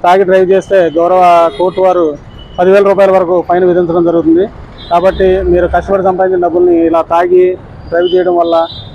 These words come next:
దానికి ఫైన్ కట్టుకునే ఈ, ఇలాంటివి ఉంటాయి. కాబట్టి మద్యం సేవించి వాహనాలు నడిపించ-, నడపకూడదని చెప్పి తెలియజేస్తున్నాము.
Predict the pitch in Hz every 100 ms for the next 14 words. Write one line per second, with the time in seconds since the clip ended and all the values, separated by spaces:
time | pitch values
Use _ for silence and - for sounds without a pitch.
0 | - - 160 165 175 180 180 160 175 170
1 | 165 160 160 160 151 160 160 160 160 156
2 | 160 185 170 160 165 160 147 147 - -
3 | - - 147 143 160 160 196 180 185 185
4 | 175 170 175 170 160 165 160 165 156 156
5 | 160 170 165 160 160 160 160 165 165 -
6 | 160 190